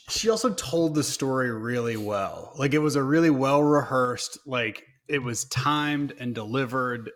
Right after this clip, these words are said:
and, like, she just did a great job with, like, each, each new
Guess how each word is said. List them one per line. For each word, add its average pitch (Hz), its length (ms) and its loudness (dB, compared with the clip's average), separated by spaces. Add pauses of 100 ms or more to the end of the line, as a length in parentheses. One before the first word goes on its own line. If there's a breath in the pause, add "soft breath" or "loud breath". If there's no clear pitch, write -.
and, 117 180 -6
like, 104 300 -6 (140)
she - 220 -2
just 143 220 -2
did 151 140 0
a 127 40 -2
great 123 380 -2
job 117 500 -2
with, 113 200 -8
like, 107 320 -8
each, 151 400 0
each 165 260 -4
new 143 600 2